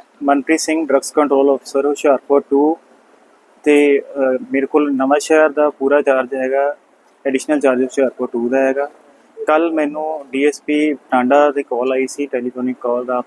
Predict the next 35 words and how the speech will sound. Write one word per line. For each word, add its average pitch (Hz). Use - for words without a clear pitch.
ਨੂੰ 143
ਤਕਰੀਬਨ 143
ਨੌ 131
ਵਜੇ, 143
ਤੇ 143
ਉਹਨਾਂ 135
ਨੇ 143
ਮੈਨੂੰ 135
ਕਿਹਾ 127
ਸੀ 139
ਕਿ 147
ਵੀ 147
ਇੱਥੇ 135
ਕੋਈ 131
ਸੀਜ਼ਰ 127
ਹੋ 127
ਰਹੀ 127
ਹੈਗੀ 123
ਆ 135
ਰਜਿੰਦਰਾ 120
ਮੈਡੀਕਲ 120
ਸਟੋਰ 135
ਟਾਂਡਾ 117
ਵਿਖੇ, -
ਤੇ 139
ਕੋਈ 147
ਨਸ਼ੀਲੀਆਂ 143
ਦਵਾਈਆਂ 135
ਪੁਲਿਸ 135
ਨੇ 139
ਸੀਜ਼ 120
ਕੀਤੀਆਂ। 139
ਉਹਦੇ 151
ਸੰਬੰਧ 147
ਵਿੱਚ 147